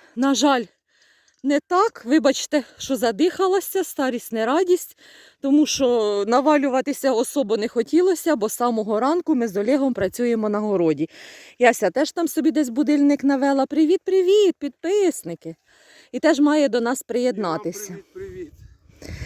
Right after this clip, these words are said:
Speaker 1: Сьогодні ми продовжуємо висаджувати нашу озиму цибулю. Ось туди по зелену петрушку, яку ви бачите там на, на дальньому плані, ця ділянка уже у нас засаджена.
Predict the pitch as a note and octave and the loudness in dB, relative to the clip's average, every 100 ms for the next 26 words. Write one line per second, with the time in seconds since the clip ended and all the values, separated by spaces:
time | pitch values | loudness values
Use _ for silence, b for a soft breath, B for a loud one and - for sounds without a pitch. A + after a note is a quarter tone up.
0 | B - D4+ D4+ F4+ D4+ D#4 D#4 E4 E4 | B 2 6 8 6 6 4 2 2 2
1 | E4 D4 G#3+ C4 C4 B3+ A#3 B3+ C4 B3 | 4 4 2 2 2 2 0 0 0 0
2 | A#3 A3+ C4+ B3 A#3+ A#3 G#3+ A3 F#3+ G#3+ | 0 0 0 0 0 0 2 2 2 0
3 | G3 F#3 G#3+ F3 D#3 D#3+ E3+ D4+ B B | 0 -2 -4 -4 -2 0 0 -2 B B
4 | B C4+ - D#4 - - A#3+ C#4 - B3+ | B -2 4 6 4 -2 -2 -2 -2 0
5 | C#4+ C#4+ F#3+ B3 C#4 C4+ A#3+ - - B3+ | 2 2 2 0 2 0 0 -2 -4 -4
6 | B3+ - - A3+ A3+ - G#3+ G#3+ G3+ G#3 | -4 -6 -6 -6 -6 -8 -4 0 0 0
7 | G#3 F#3+ F#3+ F#3 F#3+ F#3 F#3+ F3+ F#3+ G3+ | -2 -4 -4 -2 -2 0 2 2 0 0
8 | G#3 G3+ F#3 F#3 F3 G3 F3+ E3+ F#3+ B3+ | 2 0 -2 -4 -4 -2 -2 -2 -4 -2
9 | B3 F#3 F3+ F#3 F#3+ - F#3+ F#3 E3+ F3 | -2 -2 -2 -2 -2 -4 -2 0 0 0
10 | F3 E3 D#4+ - - F#3+ F3+ G3+ G#3+ C4+ | -4 0 0 0 -2 0 0 -2 -4 -4